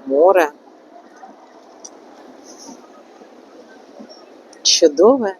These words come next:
місто Ніцца. Люди просто сидять і милуються,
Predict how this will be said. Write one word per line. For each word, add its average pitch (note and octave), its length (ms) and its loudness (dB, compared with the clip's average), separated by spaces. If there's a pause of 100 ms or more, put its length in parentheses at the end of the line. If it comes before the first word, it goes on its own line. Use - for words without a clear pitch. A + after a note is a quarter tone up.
(240)
місто C#3+ 720 -6 (300)
Ніцца. C#3+ 760 -4 (1160)
Люди A3 280 2
просто B3+ 560 0 (640)
сидять G#3 720 -2
і F3+ 60 -4
милуються, D#3 880 0